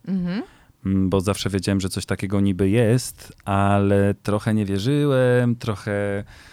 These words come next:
Speaker 2: jakby nie kumałem, chyba po prostu najzwyczajniej nie kumałem, że każdy z nas ma w sobie dziecię
Speaker 1: Mhm.
Speaker 2: i może z tym dzieckiem jakoś tam nawet kontakt nawiązywać,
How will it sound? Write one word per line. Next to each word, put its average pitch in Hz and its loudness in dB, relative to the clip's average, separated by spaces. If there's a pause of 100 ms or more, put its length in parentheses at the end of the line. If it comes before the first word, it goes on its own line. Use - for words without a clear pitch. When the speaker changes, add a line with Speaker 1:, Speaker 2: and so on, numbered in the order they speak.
(440)
Speaker 2:
jakby 101 -2
nie 98 -2
kumałem, 95 0
chyba 85 -8
po - -12
prostu - -6
najzwyczajniej 92 -2
nie 92 -4
kumałem, 90 -6 (460)
że 90 -4 (180)
każdy 87 -8
z 85 -6
nas 87 -6
ma 85 -4
w - -10
sobie 87 -6
dziecię 90 -6 (300)
Speaker 1:
Mhm. 160 -10 (140)
Speaker 2:
i 98 0
może 98 -2
z - -8
tym 95 0
dzieckiem 92 -4
jakoś 85 -6
tam 87 -6
nawet 82 -8
kontakt 107 -8
nawiązywać, 85 -8